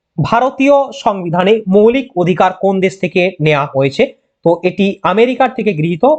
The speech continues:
bag of borrowing of Indian constitution often called। এবং ভারতীয় সংবিধানের পার্ট থ্রি এর বারো থেকে পঁয়ত্রিশ নম্বর আর্টিকেলের মধ্যে মৌলিক অধিকার রয়েছে। সংবিধানে আমাদের এই মুহূর্তে মৌলিক অধিকারের সংখ্যা ছটি রয়েছে,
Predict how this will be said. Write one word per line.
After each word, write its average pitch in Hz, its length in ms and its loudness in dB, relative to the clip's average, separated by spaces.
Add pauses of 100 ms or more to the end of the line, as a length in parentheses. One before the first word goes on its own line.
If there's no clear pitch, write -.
(340)
bag 180 260 0
of 202 120 0 (140)
borrowing 196 320 2
of 202 120 2 (100)
Indian 170 220 -2
constitution 160 540 -2
often 147 160 -2
called। 170 260 2 (440)
এবং 151 240 2
ভারতীয় 220 340 0
সংবিধানের 254 520 2
পার্ট 202 300 0
থ্রি 226 260 -2 (320)
এর 170 260 0
বারো 196 240 0
থেকে 254 220 -2
পঁয়ত্রিশ 247 460 0
নম্বর 240 220 2
আর্টিকেলের 185 440 0
মধ্যে 165 400 0 (280)
মৌলিক 202 400 2
অধিকার 180 300 0
রয়েছে। 196 320 -2
সংবিধানে 170 720 0
আমাদের 165 240 0
এই 165 60 0
মুহূর্তে 160 300 -2
মৌলিক 156 320 2
অধিকারের 147 280 2
সংখ্যা 143 280 -6
ছটি 160 340 0
রয়েছে, 226 400 2